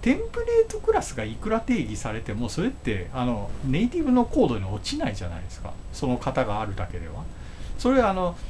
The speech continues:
えっと、テンプレートのインスタンス化っていうんですけど、テンプレートの型引数に、例えばイントとか、あの、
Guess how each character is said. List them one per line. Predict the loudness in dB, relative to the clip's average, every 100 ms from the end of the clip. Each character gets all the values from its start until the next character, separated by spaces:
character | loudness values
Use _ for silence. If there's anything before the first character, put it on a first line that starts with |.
| -4
え | -2
っ | 0
と、 | 0
テ | 2 4
ン | 4
プ | 4
レ | 2
ー | 2
ト | 0
の | 0
イ | 0
ン | 0
ス | 0
タ | 0
ン |
ス | 0
化 | -2
っ | -2
て | 0
い |
う | -2
ん |
で | -2
す | -4
け | -4
ど、 | -4
テ | -2 0
ン | 0
プ | 0
レ | 0
ー |
ト | 0
の | -2 0 -2
型 | -2 -2
引 | -6 -6
数 | -6 -4 -2
に、 | 0
例 | -2 -2 -2
え |
ば | -2
イ | -2
ン | -2
ト | -4
と | -4
か、 | -4 -4 -4 -6 -12 -10 -6
あ | -4
の、 | -2 -4 -4 -4 -4 -6